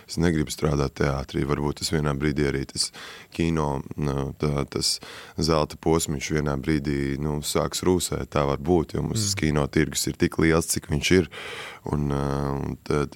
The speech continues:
Speaker 1: es regulāri par to domāju, jā, vai tā vēl, vēl joprojām, vai man iet to dzīves ceļu un, un, un turpināt kā aktierim vai nē, vai pagriezt, vai izmācīties, teiksim, filmu režiju vai teātra režiju,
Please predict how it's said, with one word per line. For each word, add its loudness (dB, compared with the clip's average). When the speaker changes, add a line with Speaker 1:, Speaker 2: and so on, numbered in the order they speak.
Speaker 1:
es 0
regulāri 4
par -2
to -4
domāju, 0
jā, 2
vai -2
tā 0
vēl, 2
vēl 4
joprojām, 6
vai 0
man -2
iet 2
to -2
dzīves -2
ceļu 0
un, -6
un, -6
un -8
turpināt -2
kā -2
aktierim 0
vai -2
nē, 0
vai -4
pagriezt, -2
vai -4
izmācīties, -4
teiksim, -6
filmu -2
režiju 0
vai -4
teātra 0
režiju, -4